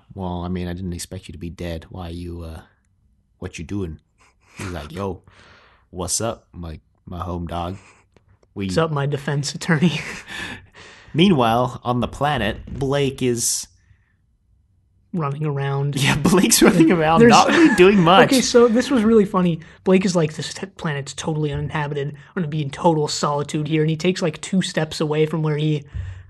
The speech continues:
Speaker 2: teleports down, and you just see, like, this creature <laughs> in the background. <laughs>
Speaker 1: Well, then, as Blake is walking, wa-, walking, you see some dude.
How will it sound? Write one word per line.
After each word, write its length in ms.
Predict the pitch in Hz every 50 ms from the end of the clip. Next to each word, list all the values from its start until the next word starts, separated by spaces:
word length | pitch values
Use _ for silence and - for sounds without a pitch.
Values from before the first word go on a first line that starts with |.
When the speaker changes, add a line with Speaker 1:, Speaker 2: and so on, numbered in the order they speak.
| _ _ -
Speaker 2:
teleports 480 | - 170 170 165 - 175 170 156 -
down, 300 | - 170 156 156 160 165
and 80 | 165 165
you 60 | 170 165
just 180 | 175 185 - -
see, 320 | - - - 190 175 175
like, 180 | 170 160 156 156
this 200 | 180 165 - -
creature 480 | - - - 185 175 165 - - 156 151
<laughs> 180 | 185 196 190
in 100 | 285 262 -
the 200 | - 285 220 -
background. 640 | - 233 - - - - - - - 302 262 - - - - _ _ - - _ _ _ _ _ _ _ _ _ _ _ _ _
<laughs> 960 | - - 523 554 523 466 - - 359 330 - - 330 - - - 233 - -
Speaker 1:
Well, 120 | 196 190 185
then, 300 | 185 190 202 220 220 220
as 260 | - 170 185 180 180
Blake 260 | 151 143 147 160 170
is 120 | 196 170 156
walking, 640 | 135 139 123 127 160 165 165 156 156 147 - 139 131
wa-, 260 | 131 139 143 - 120 - - - 135
walking, 500 | 123 131 143 156 156 - 147 127 123 120 113
you 100 | 135 127
see 160 | - 175 175
some 260 | - - 170 170 160
dude. 380 | 143 156 165 165 156 - -